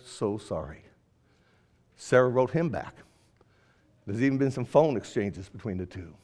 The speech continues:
Now, the fourth name, how I got the story, was a man by the name of Van Cooper.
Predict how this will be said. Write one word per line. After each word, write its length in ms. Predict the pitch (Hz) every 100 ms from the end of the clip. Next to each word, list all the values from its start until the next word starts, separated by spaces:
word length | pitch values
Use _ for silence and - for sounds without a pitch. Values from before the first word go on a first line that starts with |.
| _ _ _ _ _ _ - - -
Now, 100 | 185
the 80 | 202
fourth 340 | 196 254 240
name, 360 | 160 117 120 147 - - _ _
how 180 | 131 131
I 120 | 151
got 160 | 139 107
the 80 |
story, 340 | 101 104 92 120 - - - _ _ _ _ - - -
was 160 | 127 117
a 20 |
man 240 | 135 165
by 80 | 147
the 80 | 156
name 140 | 156
of 160 | 135 110 - - - -
Van 400 | 117 151 165 160
Cooper. 400 | - 208 123